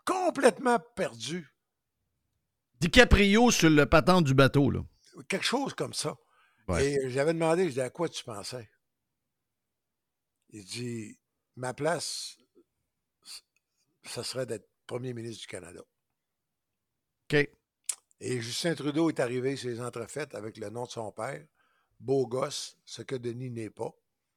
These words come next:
Speaker 1: Puis, euh,
Speaker 2: Ben, le nom, aussi.
Speaker 1: Le nom, c'est
Speaker 2: C'est
Speaker 1: le nom.
Speaker 2: le nom.
Speaker 1: Tu sais, fait que
Speaker 2: Je suis
Speaker 1: il
Speaker 2: obligé
Speaker 1: a
Speaker 2: de te dire,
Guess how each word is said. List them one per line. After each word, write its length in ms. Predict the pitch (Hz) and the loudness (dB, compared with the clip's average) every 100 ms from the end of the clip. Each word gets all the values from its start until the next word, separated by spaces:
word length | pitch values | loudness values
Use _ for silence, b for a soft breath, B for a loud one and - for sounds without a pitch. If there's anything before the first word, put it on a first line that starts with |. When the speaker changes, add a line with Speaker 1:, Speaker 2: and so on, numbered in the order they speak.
| _ _ _ _ _ _ _ _ _ _ _ _ | _ _ _ _ _ _ _ _ _ _ _ _
Speaker 1:
Puis, 480 | 139 135 123 117 110 | -8 -6 -4 -6 -6
euh, 200 | 95 92 90 - - - - - - | -8 -12 -16 -18 -20 -20 -20 -20 -2
Speaker 2:
Ben, 80 | 135 | 2
le 120 | 139 | 2
nom, 200 | 117 110 | 2 0
aussi. 280 | 135 - 139 107 - _ _ _ _ _ b b b b | -4 -10 -10 -12 -16 _ _ _ _ _ b b b b
Speaker 1:
Le 160 | 113 139 | -6 -4
nom, 140 | 143 - | -4 -8
c'est 140 | - | 0
Speaker 2:
C'est 60 | 196 | 4
Speaker 1:
le 100 | 175 | 4
nom. 220 | 135 - - _ _ _ _ 87 | 2 -8 -16 _ _ _ _ -8
Speaker 2:
le 60 | |
nom. 180 | 76 71 | -6 -8
Speaker 1:
Tu 80 | 104 | -10
sais, 140 | 117 - | -12 -12
fait 120 | 104 | -16
que 120 | - 110 | -12 -10
Speaker 2:
Je 60 | |
suis 100 | 104 | 2
Speaker 1:
il 60 | 107 | 8
Speaker 2:
obligé 180 | 208 196 | 8 10
Speaker 1:
a 40 | |
Speaker 2:
de 100 | 240 | 8
te 40 | |
dire, 320 | 113 160 196 | 10 10 8